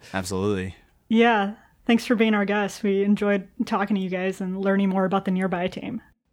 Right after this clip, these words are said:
Speaker 2: Thanks for listening. Uh, Russell, where can people find you?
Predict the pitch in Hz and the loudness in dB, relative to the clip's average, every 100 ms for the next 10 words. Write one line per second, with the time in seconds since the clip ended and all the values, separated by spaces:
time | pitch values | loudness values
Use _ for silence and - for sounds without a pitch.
0 | _ _ 269 285 - 226 214 226 - 277 | _ _ 4 4 4 4 6 4 4 4
1 | 339 359 320 - 247 233 285 339 - 233 | 4 2 -2 2 2 4 4 2 4 4
2 | 226 277 302 277 277 247 208 202 185 - | 4 2 2 0 0 0 0 0 -2 -8